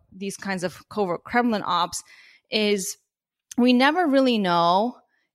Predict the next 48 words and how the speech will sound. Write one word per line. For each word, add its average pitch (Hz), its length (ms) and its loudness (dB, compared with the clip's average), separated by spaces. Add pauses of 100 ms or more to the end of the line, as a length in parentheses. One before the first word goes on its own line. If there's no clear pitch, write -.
(100)
if 220 480 0
they're 208 120 0
trying 233 280 -4
to 240 80 2
send 254 240 2
a 247 40 0
message 214 420 -4
and 202 100 -6
they 190 60 -6
sort 196 200 -4
of 170 160 -4
want 185 300 -2
to 214 100 -8
get 170 220 -6
caught. - 560 -4 (480)
And 226 140 0
that 294 180 2
goes 214 460 0 (120)
for 202 240 -2
everything 226 420 0
they've 180 160 -2
done 170 220 -2
recently, 175 560 -8
from 170 520 -6 (420)
the 214 100 0
interference 190 640 -4
in 180 40 -6
the 170 100 -4
U 277 200 2
S 277 180 2
elections, 254 640 -2
where 170 140 0
they 151 360 -6
got - 200 -8
caught, 240 480 -2 (440)
the 185 140 -6
poisoning 196 500 -4
of 175 80 -6
Skripal 254 560 0
that 247 120 2
we're 233 140 2
talking 226 420 -4
about, 208 260 -2
where 165 120 -6
they 160 160 -8
just - 360 -12
got 180 200 -2
caught, 202 340 2